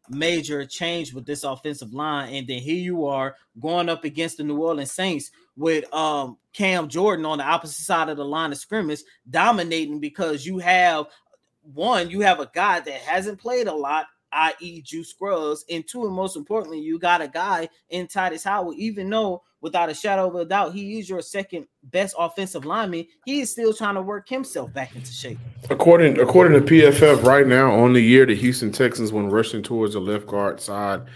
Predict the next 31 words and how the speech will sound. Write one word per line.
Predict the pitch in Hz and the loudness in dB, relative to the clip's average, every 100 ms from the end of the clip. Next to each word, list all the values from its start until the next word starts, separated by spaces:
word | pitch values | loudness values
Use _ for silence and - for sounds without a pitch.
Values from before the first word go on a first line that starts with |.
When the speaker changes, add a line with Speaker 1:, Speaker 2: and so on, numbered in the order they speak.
| - - - | -20 -20 -10
Speaker 2:
have | 104 110 | -6 -4
only | 107 104 | -4 -2
rushed | 98 104 120 | -2 -2 -4
for | 117 98 | -8 -8
roughly | 95 101 - 95 | -4 -6 -6 -14
twenty-five | - 98 - 92 87 | -12 -12 -8 -6 -6
yards. | 87 82 78 - - - - _ _ _ _ _ _ _ _ _ _ | -8 -10 -12 -14 -18 -18 -20 _ _ _ _ _ _ _ _ _ _
Speaker 1:
What | 175 | -8
about | 175 156 151 | -6 -6 -6
the | 147 | -8
right | 160 | -8
side? | 131 104 _ _ _ _ _ _ 117 | -10 -18 _ _ _ _ _ _ -2
Speaker 2:
Way | 110 | -2
more. | 104 90 80 _ _ _ _ _ _ _ _ _ _ _ | 0 -6 -10 _ _ _ _ _ _ _ _ _ _ _
Speaker 1:
And | 160 151 | -6 -4
who's | 170 175 180 | -2 -2 -2
on | 185 | 0
the | |
right | 180 190 | 0 -2
side? | 202 208 240 - _ _ _ - | -2 -4 -6 -8 _ _ _ -16
Speaker 2:
Just | 87 85 | -12 -8
Shaq | 92 98 | -6 -4
Mason | 113 160 180 95 | -2 -2 -2 -8
and | 92 | -10
them. | 92 | -12
But | 90 85 - | -12 -14 -14
what | 107 101 | -12 -12
I'm | 98 | -6
getting | 123 185 143 | -2 0 0
at | 113 101 | -2 -2
is | 101 95 - | -4 -6 -10